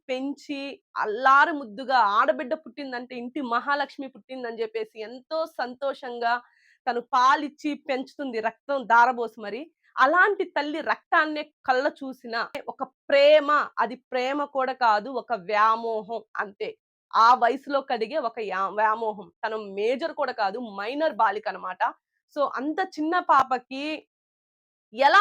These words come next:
అనిపించింది అసలు? అమ్మాయి పాప కూడా నేను అనలేకపోతున్నాను. ఎందుకంటే అమ్మాయి ఏజ్ చూస్తే చిన్నదే, కానీ అమ్మాయి చేసే పనులు చాలా పెద్ద పెద్దగా ఉన్నాయన్నమాట. బాధ అనిపిస్తుంది నిజంగా నాకు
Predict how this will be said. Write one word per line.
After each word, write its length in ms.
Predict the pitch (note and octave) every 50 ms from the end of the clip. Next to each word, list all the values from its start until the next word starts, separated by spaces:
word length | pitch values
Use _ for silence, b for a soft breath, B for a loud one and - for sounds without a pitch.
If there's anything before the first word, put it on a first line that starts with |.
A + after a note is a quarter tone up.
| G#4
అనిపించింది 840 | G4+ F#4+ G4 F#4+ G4 F4+ F4+ F4+ F4+ D4 C4+ C4+ C4+ A#3+ C4 B3+ -
అసలు? 260 | - G#3+ - B3 A3+
అమ్మాయి 420 | G3 A3 G#3+ A3+ B3 C#4 D#4+ D#4
పాప 440 | B3 - _ - C4+ A3+ A#3+ D4 D#4
కూడా 200 | D#4+ D#4+ D#4+ E4+
నేను 220 | D#4+ D4+ C#4 B3+ A3
అనలేకపోతున్నాను. 720 | A3+ A#3+ B3 B3+ B3+ - B3+ A3+ A3 - A3+ A3 A#3 A3+
ఎందుకంటే 360 | A#3 B3 B3 C#4+ C#4 C4+ C4
అమ్మాయి 340 | G#3 F#3+ G#3 B3 C#4 D4 C#4+
ఏజ్ 320 | B3+ C4 C4+ B3 - C#4
చూస్తే 240 | C4 - _ - C#4
చిన్నదే, 420 | C4+ _ B3 A#3 A#3 A#3 G#3+ A#3
కానీ 220 | A#3+ - A3 A3 A#3
అమ్మాయి 400 | G#3+ G3+ G#3+ A#3+ C#4 - - A#3+
చేసే 180 | A#3+ - B3 - _ B3+
పనులు 260 | B3+ C#4 D#4+ D#4 E4
చాలా 240 | - C#4+ A3 G#3+ A3
పెద్ద 280 | - - A3 G#3 G3
పెద్దగా 420 | C#4+ - C4 G#3+ G3+ C4 B3+ B3+ A#3+
ఉన్నాయన్నమాట. 560 | A3+ A3+ A3 G#3+ G3 G3 F#3 F#3+ F#3+ F#3 - A3 C#4 - _ _ _ _ _ _ _ _ _ _ _ _
బాధ 220 | C4 C4 C#4+ E4 F4+
అనిపిస్తుంది 440 | E4+ E4 D#4 D4+ - _ C#4 B3 B3
నిజంగా 360 | A#3+ A3+ F#3 A#3 B3+ B3+ B3
నాకు 160 | A#3 A3